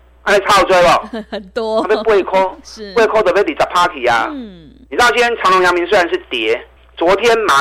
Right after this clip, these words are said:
Speaker 1: 士基起三趴，赫伯罗特起六趴，今天南韩的现代商船大涨三趴，日本的 Kawasaki 川崎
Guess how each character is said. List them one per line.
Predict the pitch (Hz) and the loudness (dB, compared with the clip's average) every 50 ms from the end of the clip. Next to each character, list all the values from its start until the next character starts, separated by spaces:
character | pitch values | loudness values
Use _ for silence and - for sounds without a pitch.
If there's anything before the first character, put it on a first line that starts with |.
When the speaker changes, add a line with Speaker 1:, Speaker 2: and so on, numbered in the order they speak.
| - - | 0 -2
Speaker 1:
士 | 202 185 160 | -4 -6 -6
基 | - 156 165 165 165 - | -6 -8 -10 -10 -10 -10
起 | - 170 165 - | -10 -10 -8 -4
三 | 147 127 131 131 | -2 -2 -2 -2
趴， | - 143 139 139 139 143 - - _ _ _ _ _ _ | 0 0 0 0 0 -2 -8 -16 _ _ _ _ _ _
赫 | - 247 240 214 | 0 2 2 2
伯 | - 185 175 | 4 4 4
罗 | 175 175 170 | 4 4 4
特 | 196 214 190 165 - - | 4 4 2 2 0 -2
起 | - 185 185 175 | -2 0 2 2
六 | 139 120 - - | 2 0 -2 -4
趴， | - 151 151 151 151 143 - - - _ _ _ _ _ - - _ _ - | -2 0 0 0 0 -2 -6 -14 -20 _ _ _ _ _ -20 -20 _ _ -12
今 | - 247 240 240 | -8 -6 -4 -2
天 | 240 247 233 233 240 - - - _ _ _ | 0 2 2 2 0 -4 -10 -18 _ _ _
南 | - 147 165 185 190 185 | -4 0 0 0 2 2
韩 | 180 180 196 190 | 0 0 2 2
的 | 190 180 - | 0 0 0
现 | - 220 196 | 0 0 2
代 | 208 196 190 175 - | 4 2 2 2 2
商 | 202 185 185 185 | 0 0 0 0
船 | - - 131 127 127 139 151 - - - - _ _ | 0 2 2 2 2 0 -4 -12 -18 -20 -20 _ _
大 | - 233 202 170 143 | 0 2 2 2 2
涨 | - 131 113 117 117 - - | 0 -2 -4 -4 -6 -4 -2
三 | - 151 156 151 143 | 0 0 0 -2 -4
趴， | - 147 147 147 151 - - _ _ - - - _ _ - | -4 -4 -2 -2 -4 -6 -12 _ _ -20 -20 -20 _ _ -12
日 | 240 269 262 214 | -8 -6 -4 -2
本 | - 165 151 147 147 | 0 0 0 2 2
的 | 165 165 151 - - - - - _ _ _ _ _ - | 2 4 4 2 0 -4 -12 -20 _ _ _ _ _ -6
Kawasaki | - 165 185 208 208 208 208 190 - 185 147 - | 0 2 2 2 2 2 0 0 0 -2 -6 -4
川 | - 190 180 180 180 | -2 -2 -2 -2 -2
崎 | - - 127 123 127 | -6 -10 -14 -16 -16